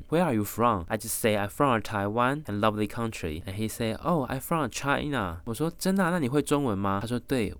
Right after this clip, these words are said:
我来自这个厦门这边。”我说，“厦门哦，OK，那你做什么工作？”然后他就是说他在厦门的工作呢，是从事这个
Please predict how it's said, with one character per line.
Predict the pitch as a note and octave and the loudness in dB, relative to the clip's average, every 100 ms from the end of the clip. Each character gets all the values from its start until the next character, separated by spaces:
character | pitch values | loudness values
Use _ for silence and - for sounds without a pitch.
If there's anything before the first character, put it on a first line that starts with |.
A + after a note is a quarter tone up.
| - | -6
我 | F#2+ | -4
来 | F2 F2 | -2 -4
自 | F2+ - B2 G#2 | -8 -6 -4 -4
这 | E2+ - G2+ | -4 -4 -4
个 | - E2+ C2+ - | -2 -2 -2 -6
厦 | - - C#3+ G#2+ | -8 -4 -2 -2
门 | F2 D#2 E2 | -4 -4 -4
这 | F#2+ | -4
边。” | F#2+ F#2+ F2+ | -2 -2 -2
我 | A2 | -2
说 | C3 E3+ | -2 0
，“厦 | - A3+ F3 | 0 0 2
门 | G#2+ | 2
哦， | G#2+ G#2+ - | 2 0 0
OK， | C#3 D3+ D3+ C#3+ C#3+ | -2 -2 -2 -2 -2
那 | D#3+ | -2
你 | D3 G2 | -2 0
做 | C#3+ | 0
什 | B2 | 0
么 | F2+ | -4
工 | F2 G2 G2 | -4 -2 -2
作？” | G#2+ F2+ | 0 2
然 | B2 | 4
后 | D3 | 4
他 | D#3+ | 2
就 | D#3+ - | -2 0
是 | E3 | 0
说 | D#3 D#3 C#3 C#3 | 2 4 6 6
他 | D#3 D#3+ | 4 2
在 | E3 C3+ | 4 2
厦 | - F#3 | 4 2
门 | C#3+ G#2 | 4 2
的 | G2 | 2
工 | A2+ A#2 | 2 0
作 | B2 C#3 A#2 | 0 2 4
呢， | G#2 G2 | 4 2
是 | C3+ | 0
从 | A#2+ - F#2+ F#2+ | -4 -4 -4 -2
事 | - B2 G#2+ | -2 -2 -2
这 | A2 G#2+ | 0 0
个 | G2 F2+ | 2 2